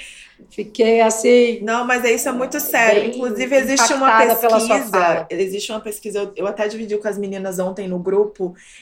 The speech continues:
Speaker 2: é, que foi, eu, eu esqueci o nome da doutora, doutora, hum, ai, é importante sempre lembrar os nomes, né? Depois eu volto e falo o nome dela, mas ela é uma pesquisadora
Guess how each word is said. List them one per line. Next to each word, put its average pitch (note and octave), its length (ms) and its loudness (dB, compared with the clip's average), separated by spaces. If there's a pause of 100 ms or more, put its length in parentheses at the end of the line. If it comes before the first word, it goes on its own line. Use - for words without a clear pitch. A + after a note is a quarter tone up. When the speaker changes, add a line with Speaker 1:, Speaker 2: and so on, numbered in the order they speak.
(120)
Speaker 2:
é, F3+ 840 0
que - 120 -16
foi, G#3 260 -2
eu, F#3+ 220 2 (120)
eu G3 180 -2
esqueci A3 340 -6
o A#3+ 40 -6
nome A3+ 200 -4
da A3 100 -2
doutora, G3+ 640 0
doutora, G3 960 -2
hum, F#3 320 -14
ai, F#3+ 200 -8
é - 20 -6
importante F3+ 480 -8
sempre G3+ 200 -6
lembrar G3+ 300 -4
os G3 100 -6
nomes, E3+ 420 -8
né? E3+ 320 -14
Depois F#3+ 240 -4
eu G3+ 120 0
volto F3+ 480 -2 (380)
e F#3 60 -14
falo F#3 260 -2
o F#3 40 -2
nome F#3+ 180 -4
dela, F3+ 280 0
mas F3+ 360 -2 (320)
ela G3+ 720 2
é F#3+ 200 2
uma G3 120 -6
pesquisadora G#3 1000 0